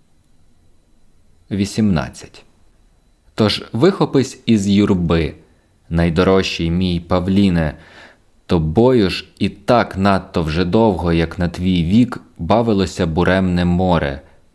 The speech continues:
Поверни урешті спокійнішу гавань. Згадай, як часто на тебе накочувалася хвиля, скільки судилось тобі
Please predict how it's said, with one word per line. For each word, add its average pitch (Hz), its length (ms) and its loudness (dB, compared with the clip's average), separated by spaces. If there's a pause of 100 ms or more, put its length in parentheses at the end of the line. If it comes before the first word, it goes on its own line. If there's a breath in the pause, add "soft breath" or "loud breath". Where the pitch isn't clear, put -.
(120)
Поверни 127 600 2
урешті 101 680 -2
спокійнішу 117 1000 -2
гавань. 76 520 -2 (1600)
Згадай, 85 680 0 (240 loud breath)
як 110 360 0
часто 120 440 0
на 98 120 0
тебе 98 340 0
накочувалася 92 1040 -2
хвиля, 85 640 0 (360 loud breath)
скільки 139 520 -2
судилось 113 560 0
тобі 92 720 0